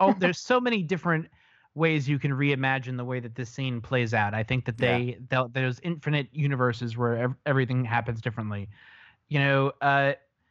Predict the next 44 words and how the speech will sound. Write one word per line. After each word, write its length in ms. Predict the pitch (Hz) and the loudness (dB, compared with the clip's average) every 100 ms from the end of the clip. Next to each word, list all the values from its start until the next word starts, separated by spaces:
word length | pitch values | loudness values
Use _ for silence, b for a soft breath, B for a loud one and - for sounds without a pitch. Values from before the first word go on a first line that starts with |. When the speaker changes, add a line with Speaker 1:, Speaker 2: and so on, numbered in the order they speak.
| B B B B B B B B | B B B B B B B B
Speaker 1:
<sighs> 380 | B B B - | B B B -6
one 300 | 156 180 220 | 0 4 6
of 140 | 202 | 4
them 460 | 165 147 147 160 156 - _ | 4 2 2 -2 -6 -16 _
i-, 120 | 165 147 | -6 -2
that, 340 | 143 139 139 - | 0 0 -2 -6
you 160 | 143 | -2
know, 160 | 139 131 | 0 0
we 200 | 131 135 | -2 -2
could 260 | 143 139 - | 0 -2 -2
easily 580 | 156 139 143 139 127 120 | -2 0 2 2 2 0
see 500 | - - 117 110 110 110 | -8 -4 -2 -2 -4 -2
is 200 | 131 120 | -2 0
that, 260 | 135 131 127 | 0 0 -4
you 80 | |
know, 140 | 123 123 | -6 -4
maybe, 380 | 135 143 143 139 | -2 -2 -2 -2
like, 300 | 120 113 - | -4 -6 -8
you 160 | 139 127 | -4 -4
know, 160 | 123 110 | -4 -4
cut 260 | 156 156 - | -2 -2 0
to, 320 | 160 147 143 | 0 2 2
they've 180 | 139 127 | 0 -2
been 120 | 127 | -2
doing 240 | 147 143 | -2 -2
this 140 | 139 - | -2 -2
for 140 | 143 | 0
a 80 | 135 | 2
while, 360 | 131 131 127 123 | 2 2 0 -2
and 100 | 131 | -2
then 160 | 131 | -2
they, 340 | 127 127 120 117 | -2 -2 -4 -6
you 100 | 123 | -6
know, 180 | 117 110 | -6 -6
go 240 | 110 135 | 0 2
out 160 | 127 120 | 2 0
and 160 | 123 120 _ - | -6 -10 _ -8
play 260 | 143 135 | -2 0
it 60 | 127 | 0
a 60 | 123 | -2
different 340 | 135 135 117 | -4 -4 -2
way. 280 | 135 117 107 | 0 0 0
Another 360 | 127 156 156 160 | 0 2 2 2
version 600 | 156 160 147 156 151 | 2 2 0 -2 -4